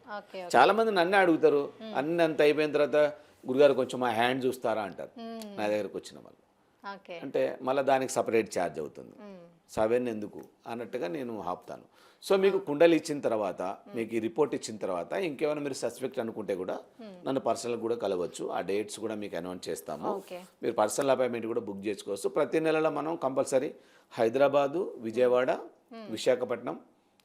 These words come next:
Speaker 2: ఇటు మనం రోడ్, రోడ్ మ్యాప్ కూడా ప్లాన్ చేస్తున్నాం.
Speaker 1: ఓకే.
Speaker 2: So, మీరు ఆ ఏరియాలో ఉన్న వాళ్ళు ఎవరైనా మనల్ని కలవాలంటే కూడా మీరు
Speaker 1: కలవచ్చు.
Speaker 2: ఫోన్లో అపాయింట్‌మెంట్
Speaker 1: అపాయింట్‌మెంట్
Speaker 2: తీసుకోవచ్చు.
Speaker 1: తీసుకొని
Speaker 2: ఆ,
Speaker 1: తర్వాత కలవచ్చు.
Speaker 2: అపాయింట్‌మెంట్ ఛార్జ్ ముందే పే చేయాల్సి వస్తుంది. చేస్తే
Speaker 1: అవును.
Speaker 2: మనం అక్కడికి రీచ్ అయ్యి వాళ్ళకు డైరెక్ట్గా ఇది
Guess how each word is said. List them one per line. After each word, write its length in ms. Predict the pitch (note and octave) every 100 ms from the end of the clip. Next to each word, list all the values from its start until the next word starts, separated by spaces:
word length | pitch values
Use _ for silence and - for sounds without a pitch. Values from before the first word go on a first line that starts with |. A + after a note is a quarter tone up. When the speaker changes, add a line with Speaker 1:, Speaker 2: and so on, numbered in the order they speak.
| -
Speaker 2:
ఇటు 160 | B2
మనం 360 | A#2+ A#2 A2+ A2
రోడ్, 300 | G#2+ B2+ C3+ C3+
రోడ్ 280 | B2 C3
మ్యాప్ 180 | C3 B2+
కూడా 120 | B2+
ప్లాన్ 320 | - B2 G#2+ G2+
చేస్తున్నాం. 400 | F#2 E2+ D2+ - _ G#3+
Speaker 1:
ఓకే. 260 | G#3 - B2
Speaker 2:
So, 60 | B2
మీరు 220 | B2 A#2+
ఆ 240 | G2 G2
ఏరియాలో 360 | A#2+ C3+ D3 D3+
ఉన్న 200 | D3 C#3+
వాళ్ళు 220 | C#3 C3+
ఎవరైనా 280 | C3 B2 D#3+
మనల్ని 260 | F#3+ D3
కలవాలంటే 520 | A#2 A2+ A#2 A#2 G#2 G#2
కూడా 260 | G#2+ F3+ - _ _ _ _
మీరు 140 | A2+
Speaker 1:
కలవచ్చు. 180 | G#2 A2+
Speaker 2:
ఫోన్లో 200 | A2 A#2
అపాయింట్‌మెంట్ 320 | A2 G2+ -
Speaker 1:
అపాయింట్‌మెంట్ 340 | A#3 A#3+ B3 A#3+
Speaker 2:
తీసుకోవచ్చు. 180 | A3+ G3
Speaker 1:
తీసుకొని 220 | B3 D4
Speaker 2:
ఆ, 120 | D#4
Speaker 1:
తర్వాత 240 | C#4 A#3+
కలవచ్చు. 400 | C4+ G#3 F#3 F#3
Speaker 2:
అపాయింట్‌మెంట్ 400 | G2+ A#2+ C3+ B2+
ఛార్జ్ 180 | B2+ A#2+
ముందే 220 | A2+ G#2
పే 200 | G2+ G2
చేయాల్సి 300 | F#2 F2 E2 D#2
వస్తుంది. 240 | - E3+
చేస్తే 320 | G3 C3+ A#2+
Speaker 1:
అవును. 140 | G3 E3
Speaker 2:
మనం 160 | C3+
అక్కడికి 500 | D#3 G#2 G2 F#2 - -
రీచ్ 260 | A2 -
అయ్యి 100 | A#2+
వాళ్ళకు 340 | A#2+ G2 F#2 E2+ E2 _ _ -
డైరెక్ట్గా 520 | G#2+ G#2 - F#2 E2 - _ -
ఇది 300 | F#2+ E2+